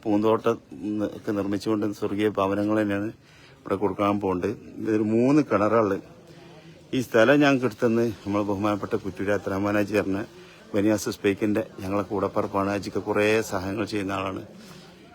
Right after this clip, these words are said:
അതേമാതിരി വീടുകൾ പല, ആ,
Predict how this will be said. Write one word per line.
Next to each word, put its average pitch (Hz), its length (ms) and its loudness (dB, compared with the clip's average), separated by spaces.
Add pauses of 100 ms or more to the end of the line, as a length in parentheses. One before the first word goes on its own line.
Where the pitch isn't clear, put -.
(480)
അതേമാതിരി 123 460 6 (480)
വീടുകൾ 131 360 4 (100)
പല, 113 160 4 (520)
ആ, - 20 -6